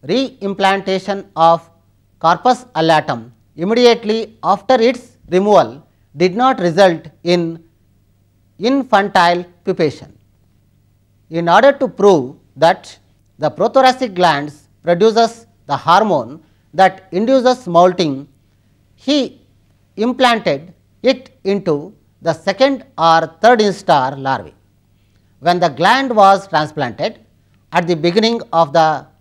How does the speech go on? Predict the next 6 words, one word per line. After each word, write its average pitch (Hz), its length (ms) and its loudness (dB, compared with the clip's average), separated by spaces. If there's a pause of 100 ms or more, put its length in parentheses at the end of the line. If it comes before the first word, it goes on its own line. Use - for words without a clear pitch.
(480)
instar, 135 540 -10 (220)
molting 262 520 2
started 208 500 0 (120)
as 208 280 0
early 196 480 0
as 165 320 0